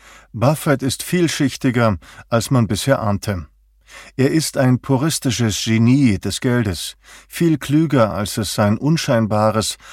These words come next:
harmlos väterliches Äußeres vermuten lässt.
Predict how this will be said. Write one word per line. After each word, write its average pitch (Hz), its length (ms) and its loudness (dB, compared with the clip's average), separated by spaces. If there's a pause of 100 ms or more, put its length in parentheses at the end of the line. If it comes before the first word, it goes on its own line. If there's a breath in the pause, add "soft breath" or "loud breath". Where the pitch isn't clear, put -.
(140 loud breath)
harmlos 135 580 2
väterliches 117 800 -2
Äußeres 104 520 -4
vermuten 117 480 -2
lässt. - 400 -8